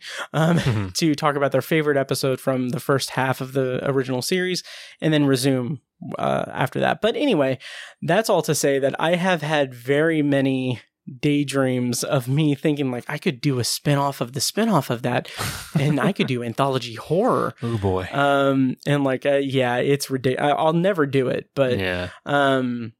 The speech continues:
Speaker 1: but yeah, that's just something that if I were to, if I were to be a professional podcaster, I would probably do that.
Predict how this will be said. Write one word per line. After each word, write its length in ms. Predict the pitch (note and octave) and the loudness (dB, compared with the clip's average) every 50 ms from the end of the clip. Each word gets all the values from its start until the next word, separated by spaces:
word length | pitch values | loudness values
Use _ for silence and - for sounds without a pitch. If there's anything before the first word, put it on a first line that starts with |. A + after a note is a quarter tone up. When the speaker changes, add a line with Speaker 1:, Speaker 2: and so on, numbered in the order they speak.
| _ _ | _ _
Speaker 1:
but 140 | - D#3 D3 | -2 0 2
yeah, 220 | C3+ B2 A#2+ A#2+ | 2 2 0 0
that's 180 | A#2+ C#3 C3+ - | 0 0 -2 0
just 140 | - D3+ - | 0 -2 0
something 300 | - C#3 B2 C3 B2+ B2 | 0 0 0 -2 -2 -4
that 180 | B2 A#2+ A#2+ A#2+ | -4 -4 -6 -4
if 200 | - - D3 - | -2 -2 0 0
I 120 | - C#3+ C#3 | 2 0 0
were 380 | C3+ C#3 D3 D#3+ D#3 D#3 D3+ | 0 0 0 2 2 2 2
to, 680 | D3+ D3+ - - D#3 D3 C#3+ C#3 C3+ C3+ C3 C3 C3 C3+ | 0 -2 -2 -2 -2 -2 0 0 0 0 0 -2 -2 -2
if 140 | - D#3 - | -2 0 0
I 60 | G3 | 0
were 180 | F#3+ G#3 C4 C#4 | 0 0 0 0
to 140 | C4+ - F#3+ | 0 -2 -2
be 200 | D#3 F3 E3 D3 | -2 0 0 0
a 60 | C3+ | 0
professional 560 | - - B2+ - - E3 D#3 - - C#3+ C3 | 0 -4 -8 -4 -2 -2 -2 0 0 -2 -2
podcaster, 640 | - B2+ A#2+ A#2 - B2 A#2 A#2 - - B2+ C3 C3 | 0 -2 -4 -4 -4 -4 -4 -4 -4 -2 -2 -2 0
I 100 | - C3+ C3+ | 0 0 0
would 200 | C3 C3 C3 - | 0 0 -2 -2
probably 500 | - C3+ B2+ B2 B2 A#2+ B2+ B2+ B2 B2 A#2+ | 0 0 0 0 0 -4 -4 -4 -4 -4 -4
do 160 | - - - - | -4 -6 -2 -2
that. 680 | - - - - - - - A#2 - C3+ A#2+ A2 C3 | -2 -2 -2 -4 -4 0 0 0 0 0 0 0 -2